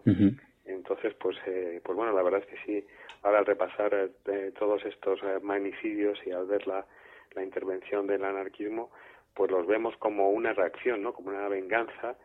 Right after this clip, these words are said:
Speaker 2: contra la acción represora de las, eh, del gobierno. En este caso, pues fue contra Cánovas del Castillo,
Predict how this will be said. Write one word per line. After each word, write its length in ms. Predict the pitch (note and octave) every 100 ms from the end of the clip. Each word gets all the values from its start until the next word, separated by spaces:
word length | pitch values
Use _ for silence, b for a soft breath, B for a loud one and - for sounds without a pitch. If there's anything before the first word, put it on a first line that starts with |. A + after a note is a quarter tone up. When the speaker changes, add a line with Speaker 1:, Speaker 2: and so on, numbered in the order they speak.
| B B B -
Speaker 2:
contra 480 | G2+ G2 F2+ F#2+
la 140 | F#2 F2
acción 400 | - G2+ G2 F#2+
represora 540 | G2 F2 - G2 G2+
de 120 | G2
las, 200 | F2+ E2 - -
eh, 440 | E2+ E2+ F2 F2 -
del 160 | F2+
gobierno. 400 | F2 F#2 G#2 F2
En 60 | F2
este 180 | - F#2+
caso, 360 | F#2+ - G#2+ - B B B B
pues 180 | - F2 -
fue 160 | F#2 F#2
contra 600 | G2 F#2 F#2 F2 E2+ E2
Cánovas 380 | F#2 F#2+ F#2+ F#2+
del 100 | F#2+
Castillo, 500 | F#2 - G2 G#2+